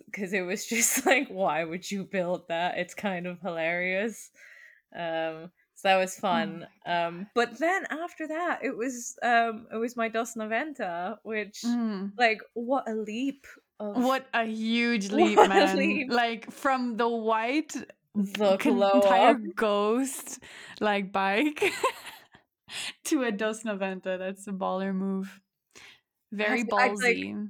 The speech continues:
Speaker 1: I, I like doing things well, and I like doing 'em correctly. So the
Speaker 2: Mm-hmm.
Speaker 1: secondhand Goku, I'm like, "It's just gonna be what it is, and it's gonna have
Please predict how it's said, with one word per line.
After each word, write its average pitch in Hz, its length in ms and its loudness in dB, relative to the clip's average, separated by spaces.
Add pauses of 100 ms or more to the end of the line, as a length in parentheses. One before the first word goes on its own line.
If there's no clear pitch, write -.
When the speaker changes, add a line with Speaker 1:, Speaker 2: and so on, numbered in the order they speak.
Speaker 1:
I, 220 300 2
I 226 140 6
like 233 460 2
doing 208 480 -4
things 180 800 -6 (120)
well, 185 540 2
and 208 160 -2
I 151 40 -6
like 151 280 -8
doing 160 280 -6
'em 151 160 -14
correctly. 147 800 -6
So 226 200 2
the 226 140 2
Speaker 2:
Mm-hmm. 233 60 2
Speaker 1:
secondhand 190 800 -2
Goku, 185 600 -6
I'm 185 100 -8
like, 180 260 -8
"It's 202 260 -6
just 247 260 -12
gonna 220 260 -4
be 165 600 -4
what 147 280 -4
it 151 140 -4
is, 147 440 -4
and 170 200 -6
it's 175 140 -10
gonna 175 260 -8
have 156 260 -10